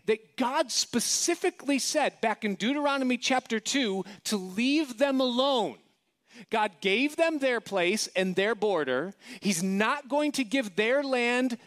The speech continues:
to Israel, so leave them alone. Mind your business, God had already said, okay? Thirdly,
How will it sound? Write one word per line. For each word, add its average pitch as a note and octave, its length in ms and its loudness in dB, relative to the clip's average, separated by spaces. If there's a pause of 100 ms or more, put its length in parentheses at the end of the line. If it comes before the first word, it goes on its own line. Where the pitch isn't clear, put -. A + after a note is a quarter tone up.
(220)
to A#3 220 -2
Israel, E3 640 0 (160)
so - 220 0
leave A#3+ 580 0
them C#4 180 2
alone. C4 480 0 (140)
Mind C4+ 540 0
your C#4 120 0
business, G3+ 920 -2
God G3 240 0
had G#3 120 2
already F3+ 400 2
said, G#3 480 -2 (240)
okay? F3+ 400 4 (1000)
Thirdly, A#3+ 640 2